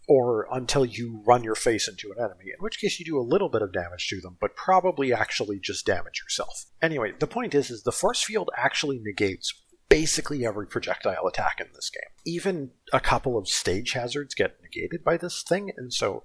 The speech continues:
it is actually a useful, well-designed shield, air quotes, weapon, air quotes. I don't hate it. You know, they took five shots in this game.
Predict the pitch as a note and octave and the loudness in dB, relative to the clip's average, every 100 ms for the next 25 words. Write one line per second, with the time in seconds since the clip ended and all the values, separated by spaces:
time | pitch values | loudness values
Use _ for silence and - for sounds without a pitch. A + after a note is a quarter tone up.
0 | - C3+ E3+ - - E3+ - - F#3 - | -4 0 2 4 4 4 0 -2 -6 -4
1 | C3 B2+ A#2 F3 - F#3 G3 G#3+ - B2+ | -6 -6 -6 -4 -4 -4 -8 -2 6 6
2 | D3 F#3+ F#3 - D3 C#3 A#2 C3 C3+ B2+ | 6 0 -6 -6 -4 0 0 0 -2 -6
3 | - - C3+ C3+ C3 - B2+ B2+ - B2 | -4 -4 -2 -2 -2 -2 0 0 0 -2
4 | G2+ - - G#2+ - A#2+ G#2 - G#2+ - | 0 -2 2 2 4 4 2 0 0 0
5 | G#2 F#2+ - - - - C#3+ - D#3+ G3 | -2 -2 -2 -6 -6 0 4 6 4 2
6 | - _ - - F3 - - - E3+ D#3 | -8 _ 2 6 6 4 -4 -2 0 2
7 | A2+ D3 - G#3 - C#3 B2 - G2+ - | 4 4 4 2 6 8 8 4 4 0
8 | - - - - - | -8 -6 -6 -6 -10